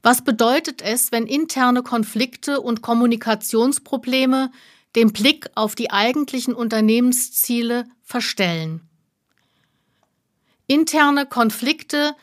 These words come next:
ein Mangel an effektiver Kommunikation und ein fehlendes Teamgefühl führen dazu,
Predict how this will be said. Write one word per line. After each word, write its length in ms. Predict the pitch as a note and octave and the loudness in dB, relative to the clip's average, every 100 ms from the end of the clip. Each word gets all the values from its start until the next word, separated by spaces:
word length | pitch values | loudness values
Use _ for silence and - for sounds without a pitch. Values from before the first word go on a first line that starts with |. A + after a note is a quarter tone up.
| - - _ | -20 -20 _
ein 180 | A3 A3+ | 2 6
Mangel 460 | A#3 C4+ D#4 D#4 D4 | 6 4 2 -2 -2
an 160 | A3+ A3 | -4 -4
effektiver 640 | B3+ C#4 D4 - C4+ B3 | -6 -6 -6 -4 -2 -2
Kommunikation 1300 | A3+ B3+ A#3+ A#3 A3 G#3 G#3+ - - A3 A#3+ D4 D4+ _ - - - | -2 0 2 2 0 -2 -4 -4 0 2 2 0 -4 _ -20 -12 -4
und 180 | B3 | -2
ein 180 | A#3 A#3 | 0 0
fehlendes 640 | A3 B3+ C#4+ D#4 C#4 - | 0 0 0 0 -2 -4
Teamgefühl 840 | - C#4+ D4+ C4 G#3+ - A3 A#3 C4 _ _ | -4 -2 -2 -2 -6 -6 -4 -4 -6 _ _
führen 440 | - B3 B3 A3+ | -4 0 4 4
dazu, 680 | G3 G3 B3 - C#4+ C#4+ | 4 4 4 0 -4 -4